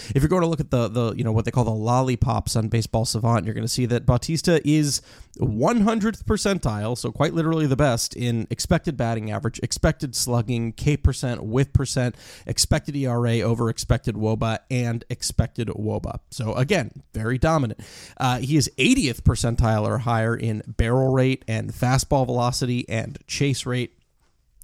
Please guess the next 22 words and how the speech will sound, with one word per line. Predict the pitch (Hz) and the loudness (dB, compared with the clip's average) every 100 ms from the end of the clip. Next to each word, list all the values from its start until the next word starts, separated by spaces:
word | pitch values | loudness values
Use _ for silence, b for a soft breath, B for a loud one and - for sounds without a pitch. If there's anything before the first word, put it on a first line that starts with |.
| - | -4
Judging | 170 180 165 | 2 4 4
relievers, | 165 147 143 151 139 - | 2 2 2 0 -2 -4
obviously | 123 131 - | -6 -4 -6
a | 131 | -6
little | 123 196 | -4 -4
bit | 160 - - | -4 -6 2
difficult, | 143 139 - 117 - B B B | 2 4 0 -2 -2 B B B
uh, | - | 2
by | 131 | 4
the | 117 | 6
more | 123 | 4
typical | 117 - - 131 | 4 6 6 4
metrics, | 110 113 117 - - | 2 0 -2 -8 -4
right? | 120 - | -4 -2
Like, | 120 - | -4 2
E | 170 | 4
R | 151 143 | 6 6
A, | 131 | 2
not | 123 123 139 | 2 0 0
necessarily | 135 127 123 - 127 117 113 110 | -2 -2 -2 0 0 0 -2 -4
the | 117 | -6
best. | 110 117 143 - - | -4 -2 0 -2 -6